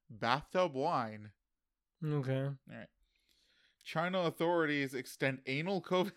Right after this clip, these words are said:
Speaker 1: <laughs> tests for passengers, uh, arriving from abroad.
Speaker 2: Yeah, all right.
Speaker 1: All right.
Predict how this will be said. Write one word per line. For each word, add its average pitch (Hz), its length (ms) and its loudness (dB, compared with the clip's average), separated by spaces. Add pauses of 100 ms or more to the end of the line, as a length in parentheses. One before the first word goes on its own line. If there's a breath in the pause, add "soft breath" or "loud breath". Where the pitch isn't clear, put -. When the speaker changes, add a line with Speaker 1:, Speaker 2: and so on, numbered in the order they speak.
Speaker 1:
<laughs> - 120 -20
tests - 420 -2 (340 loud breath)
for 147 120 2
passengers, 151 840 2 (320 loud breath)
uh, 147 200 0
arriving 139 560 4
from 139 220 0
abroad. 123 460 2 (800)
Speaker 2:
Yeah, 151 180 0
all 135 60 2
right. 131 300 -2 (140)
Speaker 1:
All 123 80 -12
right. 110 140 -12